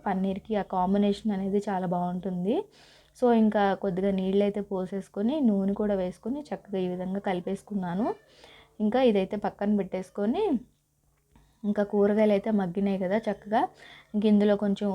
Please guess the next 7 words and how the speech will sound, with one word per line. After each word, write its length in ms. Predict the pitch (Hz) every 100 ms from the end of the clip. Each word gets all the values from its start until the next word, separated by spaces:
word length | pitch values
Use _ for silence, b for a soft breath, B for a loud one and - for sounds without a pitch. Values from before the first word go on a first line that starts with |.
| 185
ఉప్పు 300 | 180 - 196 202
అలాగే 320 | 190 190 208 311 381 b b b -
కారం 260 | 208 226 233
అయితే 140 | 220 214
వేయను 260 | 196 190 190
అనమాట, 320 | 185 180 175 262 311 226
ఎందుకంటే 480 | 196 202 196 208